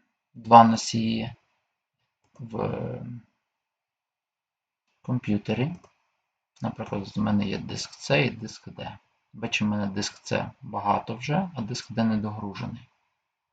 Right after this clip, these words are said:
То можна, наприклад, зробити так, щоб місце збереження нового вмісту. Бачимо, що нові програми, диск C там рекомендовано. Де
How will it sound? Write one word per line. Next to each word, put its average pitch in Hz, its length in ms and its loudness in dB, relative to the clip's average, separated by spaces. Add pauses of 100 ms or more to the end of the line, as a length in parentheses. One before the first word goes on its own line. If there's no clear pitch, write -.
(1500)
То 175 180 0
можна, 123 380 2
наприклад, 107 540 -2
зробити 110 460 -6
так, 110 280 -2
щоб 98 400 -2 (1700)
місце 156 380 -2
збереження 117 520 6
нового 107 360 0
вмісту. 104 540 -6 (1160)
Бачимо, 113 440 -2
що - 180 -2
нові 113 240 -2
програми, 107 640 -2
диск 98 340 -10
C - 200 -2
там 101 220 -8
рекомендовано. 123 960 -10 (1400)
Де 131 460 -2